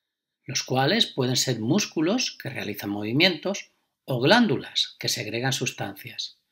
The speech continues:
Pues bien, entre estas últimas debemos destacar las glándulas endocrinas, cuya característica principal es que segregan unas sustancias,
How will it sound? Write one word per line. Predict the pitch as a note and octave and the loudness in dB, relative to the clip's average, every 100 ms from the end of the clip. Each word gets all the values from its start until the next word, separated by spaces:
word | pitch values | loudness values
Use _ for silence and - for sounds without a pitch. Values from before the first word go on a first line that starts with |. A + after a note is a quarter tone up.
| _ _ _ _ _ - | _ _ _ _ _ -4
Pues | E3+ | 4
bien, | G#3 D#3 - - _ _ _ _ _ | 8 8 6 -10 _ _ _ _ _
entre | - - A#2+ | -2 0 -2
estas | - G#3+ A3 | 0 2 2
últimas | C3+ B2+ A#2+ E3 - - - _ | 0 0 0 -2 -2 -6 -20 _
debemos | C3+ D3 G#3 G#3+ | 6 6 6 2
destacar | G#3 D3 C3 G3+ A#3+ | 0 0 2 2 2
las | E3 B2 | 2 2
glándulas | B2+ D3+ G#3 - | 2 2 0 0
endocrinas, | B2+ - - D3+ A2 - - - _ _ _ | -2 -2 2 2 2 -2 -4 -8 _ _ _
cuya | - F3 | 4 4
característica | F#3+ G3 F#3+ A3+ - C#4+ A#3+ | 6 4 2 0 0 2 2
principal | G#3+ - E3 E3+ A3 B3+ - | 2 0 0 2 2 2 -2
es | D#3+ | -4
que | - C#3 | -2 -2
segregan | B2+ C3 F#3 A3 | 0 2 2 2
unas | G3 D3+ | 0 0
sustancias, | - C3+ - G#2 - - - - | -2 -4 -6 -6 -8 -10 -10 -12